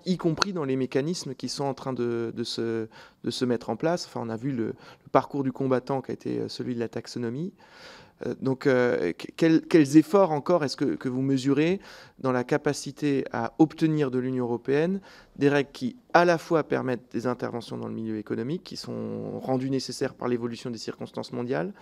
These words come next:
tout en respectant des, des, des stratégies, euh, énergétiques distinctes entre les pays, euh,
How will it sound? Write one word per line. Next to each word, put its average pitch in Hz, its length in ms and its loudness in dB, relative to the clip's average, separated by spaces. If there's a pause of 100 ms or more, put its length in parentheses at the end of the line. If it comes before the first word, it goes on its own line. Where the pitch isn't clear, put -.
(760)
tout 214 220 8
en 175 80 10
respectant 156 520 2
des, 156 220 2
des, 127 320 -2
des 120 320 -4
stratégies, 139 800 -2 (440)
euh, 123 200 4
énergétiques 131 800 -4 (280)
distinctes 151 760 -4 (140)
entre 123 300 -8
les 120 120 -4
pays, 151 440 -6 (500)
euh, 123 160 -2